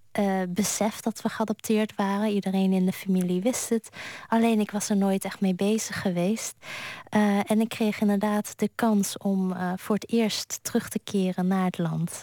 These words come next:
eh, in tweeduizend negen. Voor een concert, een belangrijk co-, nieuwjaarsconcert. En dat was voor mij eigenlijk, eh,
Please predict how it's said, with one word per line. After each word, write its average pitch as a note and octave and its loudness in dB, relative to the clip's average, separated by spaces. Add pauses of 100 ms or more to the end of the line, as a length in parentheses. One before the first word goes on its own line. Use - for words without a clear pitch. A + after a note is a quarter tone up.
eh, F3 2
in F#3 -6
tweeduizend F#3 2
negen. F#3 0 (520)
Voor A#3+ 4
een G3 4
concert, G#3 0
een A#3 0
belangrijk G#3+ 2
co-, F#3 0
nieuwjaarsconcert. G3+ 0 (300)
En A3+ 2
dat A#3 4
was A#3 0
voor A#3 2
mij A3+ 2
eigenlijk, G#3+ -2
eh, G3 0